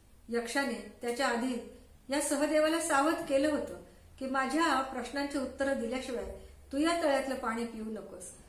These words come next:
परंतु सहदेव इतका तहानलेला होता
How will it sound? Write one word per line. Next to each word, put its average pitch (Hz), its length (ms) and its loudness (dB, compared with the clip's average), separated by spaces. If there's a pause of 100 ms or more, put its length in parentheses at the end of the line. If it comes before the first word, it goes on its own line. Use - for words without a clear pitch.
(240)
परंतु 233 500 -4 (580)
सहदेव 302 320 2
इतका 330 420 0
तहानलेला 285 420 0
होता 233 380 -6